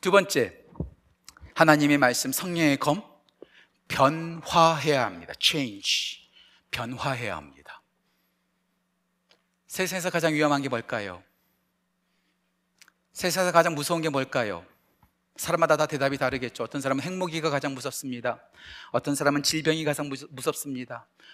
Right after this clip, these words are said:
어떤 사람은 파산이, 어떤 사람은 총과 칼이 무섭습니다. 이렇게 말할 수 있을 것 같아요. 여러분들 무엇이 가장 위험하고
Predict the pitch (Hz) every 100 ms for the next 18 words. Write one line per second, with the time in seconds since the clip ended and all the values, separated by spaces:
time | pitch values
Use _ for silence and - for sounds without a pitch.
0 | - - 139 151 151 147 147 - 175 170
1 | 143 131 139 165 165 156 202 190 - 175
2 | 165 147 147 - 139 135 156 160 160 151
3 | 156 - - 135 117 123 127 170 196 165
4 | 190 190 190 185 185 165 196 196 165 143
5 | 139